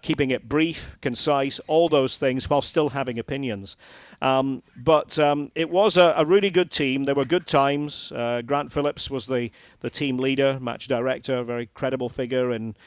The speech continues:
uh, in world television when it comes to the coverage of the sport. Martin Keegan, our producer, um, all the other people behind the scenes, they were the ones who made it happen. Um, I, I was the, the commentary voice, Darryl,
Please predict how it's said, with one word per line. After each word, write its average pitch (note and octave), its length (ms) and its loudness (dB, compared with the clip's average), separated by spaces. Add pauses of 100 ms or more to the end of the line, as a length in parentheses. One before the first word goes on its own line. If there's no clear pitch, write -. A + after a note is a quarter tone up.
(260)
uh, A2+ 320 -4
in A#2 140 -8
world C3 340 -2
television A2+ 520 -4
when B2 120 -6
it - 120 -10
comes A#2 300 -8
to A#2+ 100 -4
the G#2+ 80 -8
coverage A2+ 500 -6
of G#2+ 100 -6
the A2+ 80 -6
sport. B2+ 440 -4
Martin A#2 340 -6
Keegan, C3 480 -2
our A2 100 -4
producer, B2 640 -4 (400)
um, A2+ 500 -4 (140)
all D3+ 180 2
the D#3 120 2
other D3 140 2
people C#3 300 -4
behind B2+ 320 -4
the A#2+ 80 -6
scenes, A#2 340 -4
they D#3+ 120 4
were E3 100 4
the D3 80 2
ones C#3 280 0
who C#3 80 -2
made B2 200 0
it A#2+ 120 -4
happen. C3 500 -4 (340)
Um, A#2 440 -2
I, C3 180 -4
I C3+ 120 -2
was C3 400 -2
the, A#2 380 -8
the - 120 -12
commentary D3 380 2
voice, C3+ 380 0
Darryl, C3 480 2